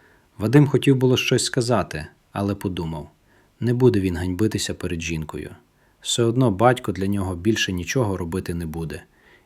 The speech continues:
і краще не гнати хвилю. Втім, Олена вже давно нічого такого не чекала і хотіла тільки одного, щоб цей привид минулого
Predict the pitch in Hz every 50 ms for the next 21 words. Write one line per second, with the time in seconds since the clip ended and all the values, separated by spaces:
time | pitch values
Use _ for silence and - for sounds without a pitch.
0 | _ - 110 104 - 120 131 123 - - - 92 87 85 85 82 87 87 85 82
1 | - - - - 85 80 76 73 - - _ _ _ _ _ _ _ _ _ _
2 | _ _ _ _ _ - - - - 151 151 143 120 - - - - - 107 120
3 | 135 139 131 127 117 104 110 113 110 117 117 135 143 135 127 107 95 - - 107
4 | 95 98 - - - - 110 95 95 95 95 92 - - 90 - - 85 78 73
5 | 73 76 - - _ _ _ _ _ _ - 98 - - 107 - - 143 123 101
6 | 87 - - 98 87 - - 87 87 80 76 82 78 73 71 - - - _ _
7 | _ _ _ _ _ _ _ - - - - 104 - - - 113 98 - - -
8 | 117 110 107 101 - - 98 98 107 127 135 123 104 82 82 78 76